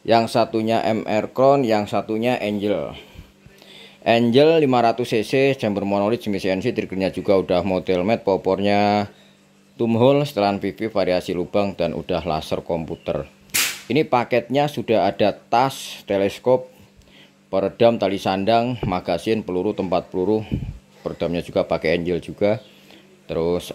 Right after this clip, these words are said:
ada bonus kaos kamu, eh, kaos juragan bedil, dan topinya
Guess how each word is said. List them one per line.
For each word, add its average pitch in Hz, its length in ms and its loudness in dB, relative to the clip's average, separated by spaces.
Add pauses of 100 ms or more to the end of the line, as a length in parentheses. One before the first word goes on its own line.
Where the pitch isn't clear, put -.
(100)
ada 101 1120 2 (320)
bonus 110 560 -4
kaos 85 320 -4
kamu, 113 560 2 (640)
eh, 85 640 -2
kaos 82 240 -2
juragan 82 400 -4
bedil, 92 320 -2
dan 82 240 -2
topinya 82 320 -4